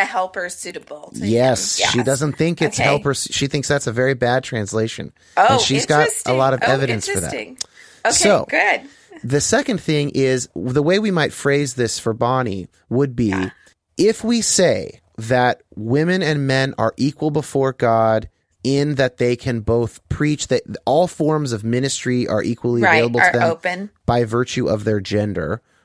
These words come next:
Speaker 2: or s-, biological sex or however you wanna do that, are we also committed to saying there's no difference between men and women?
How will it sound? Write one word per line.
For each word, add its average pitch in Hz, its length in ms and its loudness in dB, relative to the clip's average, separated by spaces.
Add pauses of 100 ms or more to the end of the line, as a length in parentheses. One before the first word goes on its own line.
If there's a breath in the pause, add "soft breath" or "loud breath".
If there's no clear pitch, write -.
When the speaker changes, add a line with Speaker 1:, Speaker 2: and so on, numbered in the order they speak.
(140)
Speaker 2:
or 110 180 2
s-, - 200 -4
biological 110 580 0
sex - 340 -2
or 90 80 -2
however 95 200 0
you 95 80 -2
wanna 95 140 -2
do 90 60 -2
that, 76 160 -6 (440 soft breath)
are 190 220 6
we 180 240 2 (120)
also 190 440 2
committed 143 400 0
to 131 80 -4
saying 120 460 0
there's 139 400 2
no 147 200 2
difference 131 520 -4
between 113 360 -4
men 110 160 0
and 101 140 -4
women? 165 460 0